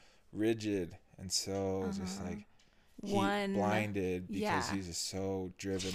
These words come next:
Speaker 1: by, like, just wanting to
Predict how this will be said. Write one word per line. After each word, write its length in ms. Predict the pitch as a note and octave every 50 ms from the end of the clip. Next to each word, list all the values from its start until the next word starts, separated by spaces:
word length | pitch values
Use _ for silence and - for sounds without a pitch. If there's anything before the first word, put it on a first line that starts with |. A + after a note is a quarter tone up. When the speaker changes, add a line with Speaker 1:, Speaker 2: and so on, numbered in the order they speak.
| F#2+ F#2
Speaker 1:
by, 300 | F#2+ F2 F2 F2 F#2 F#2 - - - - - - - - _ - - - - - - _ _ _ _ - -
like, 380 | - D2+ E2 D#2+ - - - - - - - - _ - - -
just 320 | - F#2 E2+ E2 - -
wanting 520 | F#2 F#2 F#2 F2+ F2+ F2+ F#2 F2+ F2 E2+ E2+
to 580 | - - - F2+ F2+ F2 F2 F2 F2 F2 F2